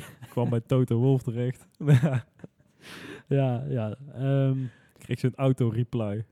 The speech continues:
Speaker 1: "Toto, stop
Speaker 2: <laughs> Ja,
Speaker 1: mailing me."
Speaker 2: de race is busy.
Speaker 1: <laughs> Ja.
Speaker 2: Ehm,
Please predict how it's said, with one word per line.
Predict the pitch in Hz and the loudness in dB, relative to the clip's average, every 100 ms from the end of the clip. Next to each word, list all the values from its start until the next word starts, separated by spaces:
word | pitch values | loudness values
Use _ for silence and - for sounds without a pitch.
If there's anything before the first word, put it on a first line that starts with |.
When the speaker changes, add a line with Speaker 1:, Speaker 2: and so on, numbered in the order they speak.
| _ | _
Speaker 1:
"Toto, | - 151 147 156 165 156 | 0 0 2 2 2 2
stop | - - - 160 - 208 | -4 -8 0 0 0 -10
Speaker 2:
<laughs> | 196 | 4
Ja, | 214 | 8
Speaker 1:
mailing | 165 180 175 160 | 10 10 12 10
me." | 165 151 139 185 | 10 8 8 6
Speaker 2:
de | 165 175 | 8 8
race | 185 175 | 8 6
is | 151 | 6
busy. | 139 165 104 - - - | 4 4 2 -12 -16 -8
Speaker 1:
<laughs> | - | 0
Ja. | 180 156 170 | 4 6 8
Speaker 2:
Ehm, | 175 | 8